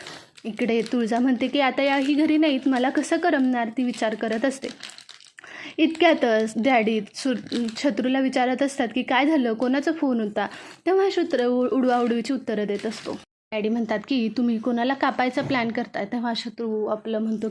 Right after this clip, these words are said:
की, "अहो, काय नाही." तेव्हा डॅडी म्हणतात की, "हे बघा, सूर्याला कसा काटा काढायचा ते आम्ही बघू, तुम्ही त्यात पडायचं नाही, तुम्ही लक्षात ठेवा." हे ऐकल्यावर शत्रू म्हणतो की, "नशीब वाचलो,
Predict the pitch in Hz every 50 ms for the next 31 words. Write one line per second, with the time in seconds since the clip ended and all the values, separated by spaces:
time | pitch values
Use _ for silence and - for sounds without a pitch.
0 | 220 247 240 220 226 233 226 - 294 311 320 320 311 285 247 262 - - - -
1 | - - - - - 359 381 392 370 330 294 269 269 269 269 262 269 - - -
2 | _ _ - - 262 277 262 247 254 285 285 262 262 254 247 254 - 247 285 247
3 | 240 226 196 208 - - - _ - - - - 269 254 240 254 254 254 262 247
4 | 233 220 220 285 262 - 285 277 240 302 277 - 269 262 277 277 254 262 262 262
5 | - 247 233 233 262 247 240 233 233 233 220 220 208 208 208 208 240 240 247 262
6 | 254 269 254 247 - - 247 233 240 233 - - 247 233 226 214 208 208 - 233
7 | 233 240 247 247 254 262 269 269 262 262 - 269 240 226 247 - 254 226 190 196
8 | 214 233 240 226 - 240 226 220 208 - 247 202 - 208 226 226 226 208 226 208
9 | - 262 240 226 233 233 - 254 226 240 240 220 208 - 240 240 220